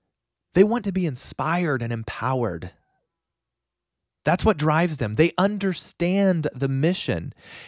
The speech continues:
And this is a very different concept than providing a to-do list without any context.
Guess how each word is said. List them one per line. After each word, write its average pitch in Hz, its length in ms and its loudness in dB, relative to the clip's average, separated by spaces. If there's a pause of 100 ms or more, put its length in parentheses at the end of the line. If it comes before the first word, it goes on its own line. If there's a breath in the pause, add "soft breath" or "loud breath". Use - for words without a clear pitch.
And 151 180 0
this 226 180 0
is 214 200 -4
a 151 100 4
very 160 680 -2 (200)
different 156 580 0
concept 139 520 -2
than 127 120 2
providing 123 500 0
a 107 120 -4
to-do 113 420 0
list 98 360 -2 (180 loud breath)
without 120 320 4
any 107 160 0
context. - 680 -6